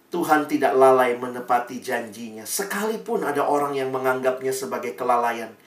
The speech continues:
tetapi ia sabar terhadap kamu. Karena ia menghendaki supaya jangan ada yang binasa, melainkan supaya semua orang berbalik dan bertobat. Apa artinya Mesias? Allah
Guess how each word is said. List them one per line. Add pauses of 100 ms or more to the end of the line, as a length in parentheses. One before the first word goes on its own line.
(240)
tetapi
ia
sabar
terhadap
kamu. (400)
Karena
ia
menghendaki
supaya
jangan
ada
yang
binasa, (400)
melainkan
supaya
semua
orang
berbalik (240)
dan
bertobat. (1300)
Apa
artinya
Mesias? (400)
Allah